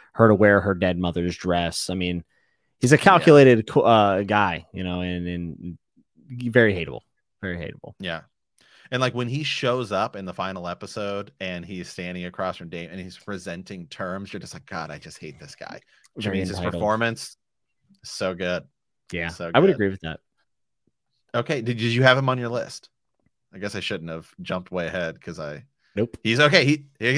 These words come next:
Speaker 2: that's fine. Okay, perfect. He is not on your list. Okay. So what is your number four, Jimmy?
Speaker 1: My number four is Rhaenys Targaryen, uh, which is played, I believe, by Eve Best. Hopefully I'm getting
Speaker 2: Yes.
Speaker 1: that name right. Um,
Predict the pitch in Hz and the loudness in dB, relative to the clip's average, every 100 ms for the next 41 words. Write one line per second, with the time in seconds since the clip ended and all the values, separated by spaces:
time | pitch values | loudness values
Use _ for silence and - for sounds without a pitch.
0 | 180 143 139 220 117 - 139 139 - 123 | 4 2 0 -4 -4 -6 -4 -4 -6 -6
1 | - 90 113 110 131 160 156 120 - - | -8 -8 -8 -2 0 0 -2 -6 -8 -4
2 | 139 117 - _ _ _ _ - 131 170 | -2 -2 -8 _ _ _ _ 0 2 4
3 | 147 143 143 135 135 113 113 113 107 - | 2 0 0 0 -2 -6 -8 -8 -10 -12
4 | 78 50 - - - 107 113 113 120 - | -14 -14 -16 -20 -4 0 2 2 2 0
5 | - 101 113 135 - 107 120 87 69 71 | -4 -2 0 -2 -4 -2 0 0 -4 -8
6 | 85 - - _ _ _ _ _ _ _ | -8 -10 -12 _ _ _ _ _ _ _
7 | _ _ _ - 92 98 123 143 139 - | _ _ _ -14 -2 0 0 -2 -8 -14
8 | - _ _ _ _ - 87 92 87 73 | -20 _ _ _ _ -14 -12 -10 -10 -12
9 | 90 - - - _ 90 87 85 85 80 | -14 -16 -18 -20 _ -10 -8 -6 -8 -10
10 | 90 92 - 92 - - 98 127 143 147 | -8 -10 -6 -6 -6 -8 0 4 4 2
11 | - 104 104 110 127 104 92 120 120 87 | 0 -2 -2 -2 0 0 0 0 -2 -2
12 | 92 95 - - - - _ 92 95 85 | -4 -2 -4 -6 -10 -20 _ -8 -6 -6
13 | 85 82 82 82 82 80 82 80 - - | -4 -4 -4 -6 -6 -6 -6 -8 -12 -20
14 | - - - - 101 92 90 - | -20 -20 -6 0 2 2 -2 -6